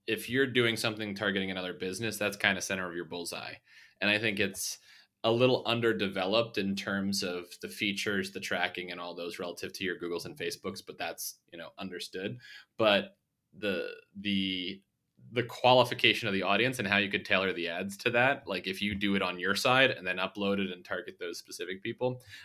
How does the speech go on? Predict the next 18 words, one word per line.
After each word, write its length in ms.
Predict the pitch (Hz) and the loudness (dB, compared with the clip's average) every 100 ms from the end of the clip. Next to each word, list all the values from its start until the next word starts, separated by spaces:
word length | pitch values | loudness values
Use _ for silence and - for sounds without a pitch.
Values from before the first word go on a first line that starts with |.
| - | 2
I 100 | 110 | 4
think 160 | 127 117 | 6 4
is 180 | 107 95 | 2 -2
really 340 | 92 92 90 | -2 -2 -2
undervalued. 920 | - 92 87 87 82 85 85 92 107 | -6 -8 -6 -6 -6 -6 -4 -4 -2
So 100 | - | -2
I 80 | 95 | -2
think 220 | 107 101 | -2 -4
that 120 | 87 | -2
would 140 | 90 90 | -4 -4
probably 220 | 92 87 | -4 -4
be 100 | 92 | -6
one 160 | 90 90 | -10 -12
of 60 | |
the 120 | 87 90 | -14 -16
more 300 | 87 87 87 - _ - | -14 -12 -14 -16 _ -6
efficient 400 | 98 107 - 92 | 0 0 0 -4
spends. 440 | - 80 82 90 | -8 -10 -10 -18